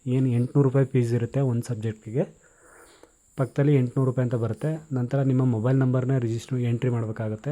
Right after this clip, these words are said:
ನಂತರ ಇಮೇಲ್ ಐ ಡಿ ಅದು ಆಪ್ಷನಲ್ಲಿರುತ್ತೆ. ನಂತರ ನಿಮ್ಮ ಅಕೌಂಟ್ ನಂಬರ್ನ ಎಂಟ್ರಿ ಮಾಡಬೇಕಾಗತ್ತೆ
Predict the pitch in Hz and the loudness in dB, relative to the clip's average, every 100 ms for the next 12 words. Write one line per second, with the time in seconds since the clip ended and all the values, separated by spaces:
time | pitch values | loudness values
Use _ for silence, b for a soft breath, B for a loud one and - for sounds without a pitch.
0 | 143 123 131 123 131 135 127 139 120 110 | -4 -2 0 2 2 4 4 2 2 -4
1 | - 127 120 113 110 143 165 - b b | -2 -2 -2 -4 -4 -6 -6 -10 b b
2 | b b b _ 131 123 135 131 123 123 | b b b _ -4 0 0 2 0 -2
3 | 110 131 135 131 123 123 123 147 - b | -2 0 0 2 0 0 0 -2 -4 b
4 | b - 113 117 123 113 107 107 104 104 | b -6 -4 -2 -2 -2 -4 -6 -6 -8
5 | 107 | -12